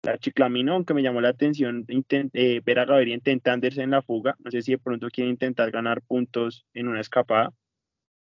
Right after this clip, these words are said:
Pero bueno, creo que va a ser muy difícil que le quite ya la, la maglia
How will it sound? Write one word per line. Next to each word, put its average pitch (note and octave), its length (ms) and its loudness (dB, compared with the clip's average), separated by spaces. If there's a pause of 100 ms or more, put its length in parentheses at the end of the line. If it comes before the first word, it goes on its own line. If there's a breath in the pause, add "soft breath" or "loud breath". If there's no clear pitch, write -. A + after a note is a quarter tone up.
(200)
Pero C#3 220 6
bueno, C#3 300 6
creo C3+ 180 -2
que D#3 100 4
va D3 40 8
a C#3 40 2
ser B2+ 120 0
muy C3+ 140 2
difícil B2+ 400 -2
que C3 100 -2
le B2 80 0
quite A2 260 -8
ya A2 140 0
la, A2 320 0
la A2+ 200 -2
maglia A2 540 -2